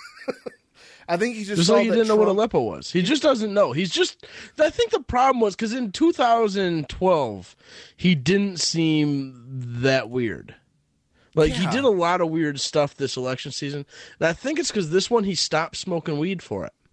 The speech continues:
Speaker 1: <laughs> Or did he? Did he really
Speaker 2: That's
Speaker 1: stop
Speaker 2: what he
Speaker 1: smoking?
Speaker 2: says, though.
Speaker 1: Maybe
Speaker 2: He's,
Speaker 1: he
Speaker 2: uh,
Speaker 1: doubled the
Speaker 2: I mean,
Speaker 1: dose.
Speaker 2: that's the only, that's the only difference
Speaker 1: With
Speaker 2: is
Speaker 1: edibles.
Speaker 2: that he alleg-, he allegedly stopped smoking weed for the campaign.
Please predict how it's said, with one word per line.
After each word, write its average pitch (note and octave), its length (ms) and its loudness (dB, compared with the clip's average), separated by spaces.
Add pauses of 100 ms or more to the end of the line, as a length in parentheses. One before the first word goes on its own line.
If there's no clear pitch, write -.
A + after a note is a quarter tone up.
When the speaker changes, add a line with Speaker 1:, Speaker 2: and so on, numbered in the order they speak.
(340)
Speaker 1:
<laughs> - 1200 -4 (240)
Or C#3 160 -2
did C3 220 -4
he? F#2 200 -12 (880)
Did C3 120 -6
he B2+ 80 -2
really B2 240 -2
Speaker 2:
That's G#3 200 0
Speaker 1:
stop G4+ 60 0
Speaker 2:
what F#4+ 100 4
he D#4+ 60 2
Speaker 1:
smoking? D4+ 260 -2
Speaker 2:
says, A#3+ 60 -4
though. E3 120 2
Speaker 1:
Maybe C3+ 140 2
Speaker 2:
He's, D#3 140 0
Speaker 1:
he F#3+ 60 -4
Speaker 2:
uh, F3+ 40 -2
Speaker 1:
doubled A#2+ 280 -6
the G#2+ 140 -14
Speaker 2:
I G3+ 100 2
mean, A#3 160 2
Speaker 1:
dose. A3+ 100 -8
Speaker 2:
that's C#4 200 2
the D#4 60 2
only, C#4 260 4
that's A3+ 340 0
the C4 80 0
only A#3+ 300 2
difference C#3+ 400 0
Speaker 1:
With C#3 100 -4
Speaker 2:
is C#3 40 -4 (120)
Speaker 1:
edibles. - 40 -2
Speaker 2:
that D3 340 0 (220)
he G#3 160 4
alleg-, G3+ 360 4
he G3 220 0
allegedly E3+ 600 0
stopped C#3+ 360 -2
smoking C#3 420 -2
weed F3+ 260 -2
for B2+ 120 -4
the B2 120 -2
campaign. C3 640 -2